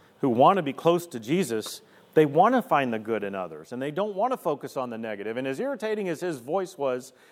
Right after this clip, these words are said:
to listen to, we had to try so hard to understand every word that we paid attention.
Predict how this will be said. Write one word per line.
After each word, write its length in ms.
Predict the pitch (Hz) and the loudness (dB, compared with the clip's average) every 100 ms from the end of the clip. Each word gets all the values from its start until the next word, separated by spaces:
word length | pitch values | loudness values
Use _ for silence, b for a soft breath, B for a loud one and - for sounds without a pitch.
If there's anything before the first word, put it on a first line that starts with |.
| b | b
to 100 | - | -2
listen 360 | 139 160 160 143 | 4 4 4 -6
to, 360 | - 120 107 104 _ _ b b b b | -4 -4 -4 -8 _ _ b b b b
we 160 | 147 | 0
had 220 | 165 185 185 | 2 2 0
to 60 | |
try 240 | 170 170 160 | -4 -4 -4
so 260 | - 190 | -2 -2
hard 320 | 202 - 190 180 | -2 -2 -4 -4
to 100 | 160 | -6
understand 460 | 175 160 175 160 | -6 -4 -4 -2
every 180 | 151 143 | -2 -4
word 340 | 127 151 147 | -2 0 0
that 120 | 123 123 | -4 -8
we 140 | 151 | -10
paid 400 | - - 143 143 | -10 -10 -8 -6
attention. 720 | 120 - - 123 123 - 92 | -8 -12 -16 -10 -10 -12 -20